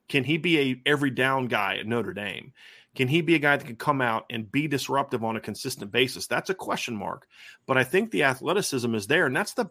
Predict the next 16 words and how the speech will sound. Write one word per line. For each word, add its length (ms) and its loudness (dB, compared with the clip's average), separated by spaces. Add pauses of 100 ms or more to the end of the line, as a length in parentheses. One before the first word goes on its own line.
(140)
biggest 340 2
thing 220 0
I 60 2
look 280 -2
at 180 0
when 120 -6
I 60 -2
look 260 -4
at 60 -8
this 120 -4
defensive 420 -6
line, 280 -4
Ryan, 320 -10
Brian. 340 -8 (400)
You 140 0
put, 240 4